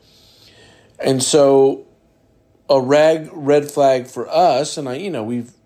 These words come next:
said this verse often in Proverbs four twenty-three, "Above all else, guard your heart. It is the wellspring of life." And so I think at times, you know, I'm listening to a Let's Talk. I'm reading my Bible. I'm,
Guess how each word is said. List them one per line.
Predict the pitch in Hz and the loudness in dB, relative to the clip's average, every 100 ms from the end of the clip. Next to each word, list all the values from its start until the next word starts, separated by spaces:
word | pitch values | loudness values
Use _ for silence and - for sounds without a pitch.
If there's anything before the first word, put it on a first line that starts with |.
| _ | _
said | - 131 117 | -10 -6 -4
this | 107 | -6
verse | 107 110 101 | -8 -8 -8
often | - 117 127 113 | -4 -4 -4 -10
in | 104 104 | -10 -4
Proverbs | 117 110 101 | -4 -4 -8
four | - 110 | -6 -6
twenty-three, | 107 107 104 131 | -6 -10 -8 -6
"Above | 117 113 110 | -4 -2 0
all | 110 | 0
else, | 110 - | -2 -4
guard | 117 110 104 | -4 -4 -4
your | |
heart. | 107 135 117 - _ _ _ _ _ | 0 0 0 -4 _ _ _ _ _
It | 104 | -2
is | 139 139 | 0 0
the | 110 | 0
wellspring | 104 104 117 110 | 0 -2 -6 -6
of | 98 | -2
life." | 92 107 143 - _ _ _ _ _ _ _ _ | -2 -2 -4 -14 _ _ _ _ _ _ _ _
And | 165 | -4
so | 180 | 0
I | 175 | 2
think | 220 220 202 | 2 0 0
at | 143 | -4
times, | 175 180 175 165 | 0 2 0 0
you | 156 | 2
know, | 147 139 - - _ _ - _ _ _ | 4 2 -2 -14 _ _ -20 _ _ _
I'm | 110 110 | -4 -2
listening | 120 - 131 127 | -4 -2 -4 0
to | 151 | 2
a | |
Let's | 156 160 156 | 4 2 -2
Talk. | - 196 131 - 120 | 0 2 2 -4 -10
I'm | 120 120 123 123 _ - _ _ | -8 -6 -8 -12 _ -20 _ _
reading | 123 131 151 | -2 0 2
my | 156 | 2
Bible. | 165 190 175 120 101 98 | 2 2 2 0 -6 -6
I'm, | 117 117 117 117 117 120 | -4 -4 -4 -6 -8 -10